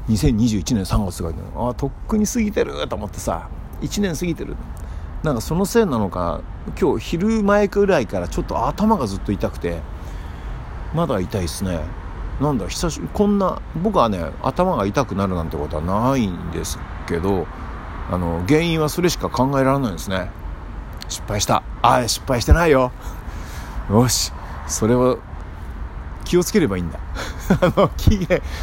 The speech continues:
薬にも期限があるからね。もう、気をつけます。ということで、えー、ドクターロバーツ、渡辺和夫でした。いつも聞いてくれてありがとうという前に、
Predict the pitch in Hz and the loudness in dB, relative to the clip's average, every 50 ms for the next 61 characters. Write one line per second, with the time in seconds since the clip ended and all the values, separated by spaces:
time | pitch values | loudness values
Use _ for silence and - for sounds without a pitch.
0 | - - - - - - 190 214 240 233 233 214 160 - - 233 233 202 160 139 | -8 -6 -4 -2 0 2 4 4 6 6 4 4 4 4 6 8 10 10 10 10
1 | 110 113 131 120 113 95 95 110 135 151 147 127 107 - - - - 98 92 92 | 8 8 6 6 4 4 4 6 6 6 4 4 2 -4 -6 -6 -4 -2 0 0
2 | 95 95 90 82 80 - - - - - - - - - - - 135 151 - - | 2 2 0 0 -2 -6 -10 -10 -10 -10 -8 -8 -8 -6 -2 2 2 2 2 2
3 | 170 175 185 196 214 220 190 - - - - - - - - - - - - 165 | 4 6 6 8 8 8 6 4 0 -4 -6 -6 -6 -6 -4 -4 -2 2 4 4
4 | 196 226 247 240 269 233 269 254 269 240 147 - - - - - - - - - | 6 6 6 4 2 2 4 6 6 6 6 4 0 -4 -8 -8 -8 -6 -6 -6
5 | - - - - - - 107 101 117 110 - - 147 135 123 117 117 123 127 113 | -6 -6 -6 -4 0 0 2 2 2 0 0 4 4 4 4 2 -2 0 0 0
6 | 113 - - 107 101 113 131 - 175 185 180 170 147 - 131 123 127 135 123 117 | 0 0 0 0 2 2 2 2 0 0 0 0 -2 0 0 0 0 0 0 0
7 | 113 120 - - - 87 80 80 78 82 82 - - - - - - - - - | 0 -2 -2 -2 -2 -2 -2 -2 -4 -4 -6 -8 -8 -8 -8 -8 -8 -6 -6 -2
8 | - 170 - - 131 113 113 113 - 180 180 190 180 170 190 185 - - - 117 | -2 -2 0 0 0 0 0 0 -2 0 0 2 2 2 2 2 2 0 -2 -2
9 | 127 135 120 151 220 208 - - 220 226 226 220 - - 190 196 196 208 202 165 | 0 0 0 0 0 0 0 2 4 4 4 4 4 4 4 4 4 2 2 2
10 | 113 98 104 156 175 156 110 90 87 85 | 2 2 2 2 2 2 2 2 -2 -4